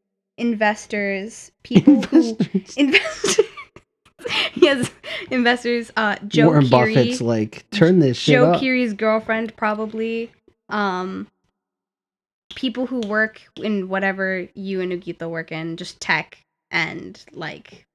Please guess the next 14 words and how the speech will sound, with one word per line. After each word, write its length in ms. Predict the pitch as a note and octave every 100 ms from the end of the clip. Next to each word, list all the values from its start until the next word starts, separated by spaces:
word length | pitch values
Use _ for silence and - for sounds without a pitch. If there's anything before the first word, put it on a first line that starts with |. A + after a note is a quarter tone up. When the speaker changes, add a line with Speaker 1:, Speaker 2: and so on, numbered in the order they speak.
| -
Speaker 1:
product 480 | G3 F3+ F3 -
management, 640 | F3 E3 E3 - E3+ D#3+ D#3+
project 420 | F3 E3+ E3+ E3+
management. 640 | E3 E3 D#3+ E3+ E3 - _ _ _ _ -
Um, 460 | F#3 E3+ E3+ D#3+
Speaker 2:
You 180 | D#3+ D3+
named 540 | C3 B2+ C3+ C3 B2+ B2
not 360 | B2 A#2 - _ _ -
at 120 | B2
all. 360 | A2+ A2+ G#2+ -
You 280 | C#3+ C3 C#3
named, 360 | D3 C#3+ C3 B2
like, 280 | A2+ - -
two. 300 | - B2+